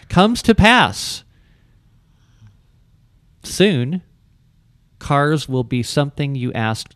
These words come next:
to borrow, and the cloud will be taking the wheel." So apparently that, that whole thing where you'll own nothing and you'll be happy also, of course,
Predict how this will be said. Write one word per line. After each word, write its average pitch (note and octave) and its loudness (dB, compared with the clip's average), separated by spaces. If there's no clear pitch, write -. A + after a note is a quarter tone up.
to D#3 -2
borrow, C#3 0
and B2 -2
the A#2+ -4
cloud C3 0
will G#2 -4
be G#2+ -2
taking G2+ -8
the G2 -8
wheel." F2+ -10
So A2 -4
apparently C#3 -2
that, B2 -4
that A#2 -6
whole B2 -6
thing A#2+ -6
where G#2 -6
you'll A#2 -2
own A#2 -2
nothing A2+ -6
and A2+ -6
you'll A2 -4
be A#2 -6
happy A2 -8
also, G#2+ -6
of - -10
course, - -6